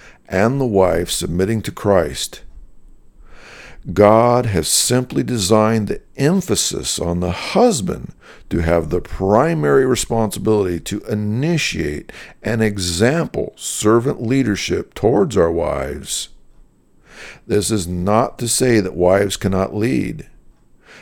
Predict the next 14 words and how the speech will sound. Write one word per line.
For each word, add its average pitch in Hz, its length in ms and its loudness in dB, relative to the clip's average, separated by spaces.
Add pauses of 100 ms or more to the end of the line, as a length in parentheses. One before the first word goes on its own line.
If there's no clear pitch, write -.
(160)
They 92 160 2
should 135 480 4
lead 95 320 0
lives 78 440 -6
which 87 200 -6
are 85 160 -2
an 82 80 -4
example 85 520 -4
to 98 160 -4
all, - 760 0
including 92 500 -2
their 95 160 0
husbands. 120 720 -2 (840)
Yet, 73 560 0